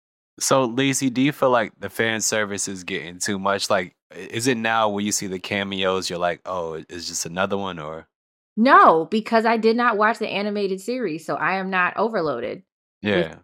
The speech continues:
Speaker 2: with people that, like, I, I obviously cried when I saw Luke Skywalker at the end of <laughs> Mando two. Um, and
Speaker 1: Yeah.
Speaker 2: I was ve-, I was very pleased with the, uh, the improvement of the C G on his face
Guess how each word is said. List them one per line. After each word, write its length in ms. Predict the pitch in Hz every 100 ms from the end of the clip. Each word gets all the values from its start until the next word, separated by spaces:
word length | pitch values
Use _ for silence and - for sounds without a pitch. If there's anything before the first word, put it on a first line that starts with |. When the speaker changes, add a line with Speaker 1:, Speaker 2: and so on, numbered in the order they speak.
| _
Speaker 2:
with 220 | 190 190
people 340 | 214 190 185
that, 180 | 165 -
like, 400 | 170 190 170 - _ _ _ _ _ _ _ -
I, 240 | 196 202 -
I 260 | 214 202 -
obviously 420 | 208 196 190 185 175
cried 520 | 196 165 170 190 196 _ _
when 180 | 190 190
I 100 | 175
saw 180 | 185 165
Luke 200 | 165 165
Skywalker 500 | 165 151 156 160 156
at 100 | -
the 100 | 226
end 140 | 240
of 60 | 262
<laughs> 0 |
Mando 400 | 247 247 254 247
two. 340 | - 302 - 415 - - 427 - - - -
Um, 380 | - 190 180 185
and 40 |
Speaker 1:
Yeah. 140 | 190 208
Speaker 2:
I 40 |
was 160 | 214 185
ve-, 80 | 208
I 180 | 196
was 160 | 214 202
very 300 | 185 180 190
pleased 520 | - 208 196 190 196
with 200 | 202 196
the, 280 | 196 170 -
uh, 160 | 175 156
the 200 | 156 175
improvement 580 | 165 - 226 190 180 165
of 120 | 170
the 80 | 170
C 240 | - 208
G 240 | 170 190 185
on 140 | 175
his 180 | 180 -
face 380 | 208 180 196